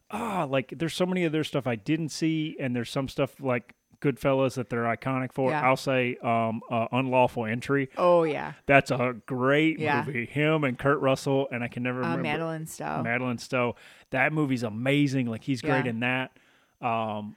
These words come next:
Speaker 1: I,
Speaker 2: He's
Speaker 1: he,
Speaker 2: just good
Speaker 1: he
Speaker 2: all
Speaker 1: was just one of
Speaker 2: around.
Speaker 1: those actors that, like, when he passed, I was like, "No, come
Speaker 2: Yeah.
Speaker 1: on, man." Like, he's, there's nobody like him.
Speaker 2: Yeah.
Speaker 1: Like,
Speaker 2: He's
Speaker 1: he,
Speaker 2: good.
Speaker 1: he's the type of guy, like, you can see it in his face. He was in,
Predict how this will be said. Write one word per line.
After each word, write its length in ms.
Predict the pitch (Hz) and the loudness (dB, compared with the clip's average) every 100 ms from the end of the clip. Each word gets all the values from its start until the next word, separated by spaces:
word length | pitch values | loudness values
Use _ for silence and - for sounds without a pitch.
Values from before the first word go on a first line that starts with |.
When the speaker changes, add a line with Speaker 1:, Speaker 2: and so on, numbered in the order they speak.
| - | -8
Speaker 1:
I, 100 | 156 220 | -6 -4
Speaker 2:
He's 120 | 117 | 0
Speaker 1:
he, 60 | 190 | 0
Speaker 2:
just 180 | 233 - | 0 -6
good 260 | 147 147 | -4 -2
Speaker 1:
he 120 | 160 | 2
Speaker 2:
all 40 | 196 | 4
Speaker 1:
was 100 | - | 4
just 200 | 156 156 | 2 2
one 100 | 175 | 4
of 60 | |
Speaker 2:
around. 80 | 160 | 4
Speaker 1:
those 100 | 135 | 4
actors 380 | 143 143 147 113 | 2 2 0 -2
that, 120 | 135 | -2
like, 200 | 127 123 | 0 0
when 220 | 127 120 110 | 0 -2 -2
he 160 | 127 | -6
passed, 420 | - 135 123 - | -2 -2 -2 -2
I 60 | 135 | -2
was 160 | 127 143 | -2 -4
like, 200 | 135 208 | -6 -6
"No, 520 | 226 247 185 139 - | -4 0 0 -2 -6
come 240 | - 247 | -6 -2
Speaker 2:
Yeah. 200 | 220 143 | 0 2
Speaker 1:
on, 100 | 120 | 0
man." 400 | 131 160 208 202 | -2 -4 -4 -6
Like, 320 | 175 151 - _ _ _ - | -4 -6 -8 _ _ _ -8
he's, 240 | 190 185 - | -6 -6 -8
there's 240 | 160 180 165 | 0 0 2
nobody 320 | 190 196 180 | 2 2 2
like 320 | 143 143 170 - | 2 0 0 -2
him. 240 | 107 95 | -8 -8
Speaker 2:
Yeah. 280 | - 78 - _ _ - | -6 -6 -6 _ _ -6
Speaker 1:
Like, 180 | 143 127 | 0 0
Speaker 2:
He's 100 | 180 | 2
Speaker 1:
he, 120 | 165 180 | 0 0
Speaker 2:
good. 260 | 160 160 _ - | -6 -10 _ -6
Speaker 1:
he's 380 | 110 180 180 | 0 0 0
the 100 | 190 | -2
type 320 | 170 170 170 156 | 0 2 0 0
of 80 | |
guy, 200 | 139 143 139 | 0 0 0
like, 260 | 127 - | -4 -4
you 80 | 143 | -8
can 160 | 143 143 | -6 -6
see 220 | - 160 | 0 0
it 80 | 151 | 0
in 100 | 135 | -4
his 120 | 127 | -4
face. 320 | 180 160 117 | -2 -2 -4
He 120 | 131 | -4
was 200 | 135 139 | -2 -4
in, 420 | - 156 151 143 | -4 -4 -2 -4